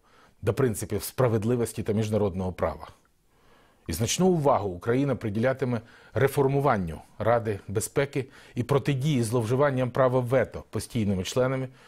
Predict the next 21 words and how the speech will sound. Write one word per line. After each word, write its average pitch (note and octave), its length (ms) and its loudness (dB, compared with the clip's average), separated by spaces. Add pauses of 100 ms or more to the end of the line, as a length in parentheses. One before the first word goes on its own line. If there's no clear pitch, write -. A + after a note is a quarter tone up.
(140)
один C3 280 0
з A#2 80 -6
яких A#2 500 -4
став G#2 260 0
агресором F#2+ 480 -4
проти E2 260 -6
України. D#2+ 440 -10 (840)
Вдосконалення C#3+ 640 2
миротворчої C3+ 800 0 (380)
та A2 280 4
миробудівної C3+ 800 2
діяльності A2+ 640 0
Організації A#2 600 0
Об'єднаних G#2+ 540 -2
Націй, C3 380 -4 (460)
боротьба B2+ 340 4
з - 80 -6
тероризмом C#3 680 2
та G#2+ 100 0
його G#2 200 0
проявами, A2 600 0